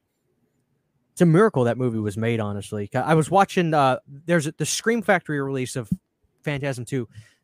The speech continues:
Th-, they talked about how the guy that was in charge of, like, Universal that came in in the late eighties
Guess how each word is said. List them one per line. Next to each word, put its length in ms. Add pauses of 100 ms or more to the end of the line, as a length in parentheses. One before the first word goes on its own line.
(160)
Th-, 220
they 220
talked 320
about 180
how 160
the 120
guy 340
that 180
was 140
in 80
charge 380
of, 140
like, 200
Universal 720
that 120
came 300
in 160
in 80
the 80
late 200
eighties 520